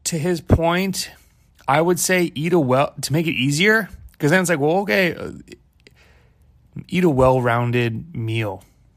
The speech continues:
I don't really think you need to do a shake. I know a lot of people that shakes don't work for them, myself included. I just feel hungry after I drink one of those,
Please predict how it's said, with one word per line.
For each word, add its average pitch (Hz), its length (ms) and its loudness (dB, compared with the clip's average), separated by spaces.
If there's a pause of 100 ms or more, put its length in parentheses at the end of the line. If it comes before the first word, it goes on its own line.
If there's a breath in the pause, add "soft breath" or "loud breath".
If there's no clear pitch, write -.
(180)
I 120 100 -2
don't 131 200 0
really 131 240 2
think 127 180 -2
you 123 60 -2
need 123 100 0
to 120 60 -4
do 120 180 -2
a 117 60 0
shake. 117 560 -4 (720)
I 113 300 2 (120)
know 120 300 0
a - 20 2
lot 117 240 2
of 117 80 -6
people 123 280 -2
that 139 100 -6
shakes 131 260 -2
don't 120 260 -4
work 127 360 0
for - 260 -4
them, 143 440 2 (200)
myself 117 480 0
included. 135 540 0
I 117 120 0
just 113 200 -6
feel 110 240 -4
hungry 120 420 0
after 131 240 0
I 143 120 2
drink 139 360 -4
one 151 100 0
of 147 80 0
those, 147 300 0